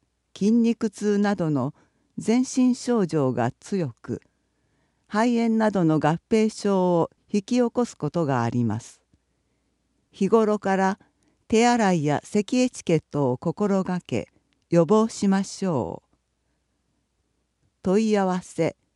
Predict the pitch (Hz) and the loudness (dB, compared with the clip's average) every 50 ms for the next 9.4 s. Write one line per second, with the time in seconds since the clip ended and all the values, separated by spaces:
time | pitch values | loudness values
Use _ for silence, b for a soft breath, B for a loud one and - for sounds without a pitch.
0 | _ _ _ _ _ _ _ _ _ _ _ _ _ _ _ _ - 208 233 262 | _ _ _ _ _ _ _ _ _ _ _ _ _ _ _ _ 0 0 0 0
1 | - - 240 220 - 226 226 226 - - 160 147 - - 180 165 - - 196 190 | 0 -2 -4 -4 -2 -2 -2 -2 -2 -2 -2 -2 -2 -2 -4 -4 -4 -2 0 0
2 | 180 180 165 139 147 160 139 - - _ - - 208 226 240 233 - - 226 226 | 2 0 0 0 0 0 0 0 -2 _ -6 -2 -2 -2 -2 -2 -2 0 0 0
3 | 226 - - - 202 196 190 190 - 185 160 185 202 - - 185 170 - - - | 0 0 -2 -2 -2 -2 -2 -2 -2 -2 -2 -2 -4 -4 -6 -8 -8 -8 -12 -20
4 | _ - 156 139 - - _ _ _ _ _ _ _ _ _ _ _ _ _ _ | _ -6 -6 -6 -6 -6 _ _ _ _ _ _ _ _ _ _ _ _ _ _
5 | _ _ - 156 175 175 196 208 208 196 185 180 165 - - _ _ _ _ _ | _ _ -4 -2 0 0 0 0 0 0 0 0 -2 -2 -4 _ _ _ _ _
6 | _ _ _ _ _ _ _ _ - 170 175 208 220 240 240 226 226 233 - _ | _ _ _ _ _ _ _ _ -4 -2 0 2 2 2 0 -2 -2 -4 -6 _
7 | - - 120 - - _ _ _ _ _ _ _ _ _ _ _ _ - - 196 | -8 -8 -8 -8 -10 _ _ _ _ _ _ _ _ _ _ _ _ -4 -2 -2
8 | 214 - 233 233 247 247 - - 170 156 156 165 175 202 202 190 196 196 185 170 | 0 0 0 2 2 0 0 -2 -2 0 2 2 2 2 2 0 0 0 0 0
9 | 147 135 127 120 110 107 - | 0 0 0 -2 -4 -6 -8